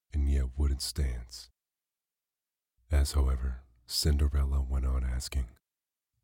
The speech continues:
the stepmother at last said, "I have emptied a dish of lentils into the ashes for thee. If thou hast picked them out again in two hours,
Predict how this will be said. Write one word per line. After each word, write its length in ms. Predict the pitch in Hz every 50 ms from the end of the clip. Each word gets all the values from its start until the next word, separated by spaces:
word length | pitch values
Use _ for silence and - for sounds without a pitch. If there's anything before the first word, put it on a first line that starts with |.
| _ _
the 80 | - 73
stepmother 640 | - - - 73 69 - - 71 69 65 67 64 65
at 100 | 67 60
last 320 | 67 69 67 67 - -
said, 340 | - 71 65 64 64 64 - _ _ _ _ _ _ _ _ _ _ _ _ _ _ _ _ _ _ _ _ _ _ _ _ -
"I 60 | 76
have 180 | 71 69 - -
emptied 360 | 73 73 71 - - 76 73
a 60 | 71
dish 280 | - - 76 71 - -
of 140 | 71 67 69
lentils 440 | 67 65 - - 67 65 - -
into 200 | 73 69 - 78
the 120 | 73 - 67
ashes 440 | 65 65 67 69 69 - 69 67 -
for 160 | - - 73
thee. 400 | - - 69 64 60 57 - _ _ _ _ _ _ _ _ _ _ _ _ _ _
If 200 | - 76 - -
thou 260 | - 78 73 71 71
hast 280 | 64 62 69 - - -
picked 220 | 78 78 73 -
them 180 | - 76 71 71
out 140 | 71 71 76
again 300 | 71 - 71 69 64 64
in 100 | 64 64
two 260 | - - 71 69 71
hours, 440 | 71 69 64 60 60 - - -